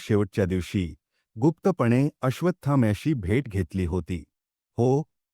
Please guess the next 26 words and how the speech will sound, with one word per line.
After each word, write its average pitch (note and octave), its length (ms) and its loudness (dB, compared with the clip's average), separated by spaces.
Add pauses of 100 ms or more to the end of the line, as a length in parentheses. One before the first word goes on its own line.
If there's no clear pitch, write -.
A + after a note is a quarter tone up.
तोच F#3 360 2
अश्वत्थामा, A2 760 0 (540)
ज्याने D3 300 4
पांडवांच्या D3+ 800 2
छावणीवर F#2+ 640 0 (240)
रात्री A#2+ 420 0
हल्ला F#2 320 0
केला. E2+ 320 -6 (540)
असं E3 220 0
सांगितलं G2 520 0
जातं G2 460 -2 (320)
की D#3+ 100 4
द्रौपदीने B2 720 2 (520)
त्याला C#3+ 260 2
क्षमा B2 400 -2
करण्याच्या G#2 600 0
अटीवर G2 500 0 (300)
एक D#3+ 180 2
गुप्त C3 480 -2
करार F2+ 340 0
केला E2+ 300 -4 (560)
की D#3+ 80 4
तो F3 220 0
पांडवांना A2 640 0
मारणार F#2 440 0
नाही, F#2 420 -2